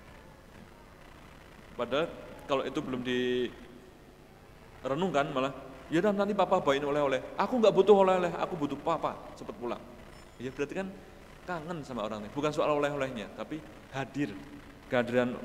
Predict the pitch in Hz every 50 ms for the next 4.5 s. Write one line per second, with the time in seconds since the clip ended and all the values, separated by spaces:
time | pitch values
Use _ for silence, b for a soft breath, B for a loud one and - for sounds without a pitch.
0 | - - - 127 127 127 127 123 117 131 123 123 113 107 113 127 131 135 165 165
1 | 160 - - - 123 117 117 143 156 147 123 117 117 113 - - - - - -
2 | - - - - - - 120 117 117 - - 113 98 101 117 117 110 - 233 208
3 | - - - - - - - - - - - - - - - - - - - -
4 | - 135 143 165 160 175 170 185 180